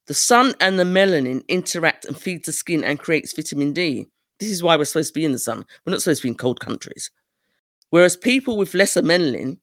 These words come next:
excuse me, this transaction between the sun and their melanin type is not possible to create vitamin D. Their vitamin D is required through artificial means,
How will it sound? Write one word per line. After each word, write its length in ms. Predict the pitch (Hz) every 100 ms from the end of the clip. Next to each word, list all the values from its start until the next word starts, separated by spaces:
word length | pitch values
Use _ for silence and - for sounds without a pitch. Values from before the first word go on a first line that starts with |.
| _ _ _ _ _ _ _ _ _ - -
excuse 280 | - 165 143
me, 120 | 147
this 240 | 147 196
transaction 580 | - 175 143 170 - 135
between 340 | 127 - 156 139
the 60 |
sun 400 | 135 - 147 131 - - -
and 200 | 156 160
their 100 | 156
melanin 460 | 147 170 160 127 -
type 220 | 120 -
is 120 | 147
not 240 | 175 - -
possible 440 | 208 - 151 123
to 140 | 135 147
create 540 | - 175 147 139 135 - - -
vitamin 380 | 120 - 165 180
D. 240 | 208 170
Their 200 | 143 196
vitamin 340 | 247 - 185
D 260 | 180 180 -
is 140 | -
required 480 | 151 - 175 156 143
through 180 | - 156 - _ _ -
artificial 580 | 160 - 160 160 - 156
means, 640 | 185 202 135 95 120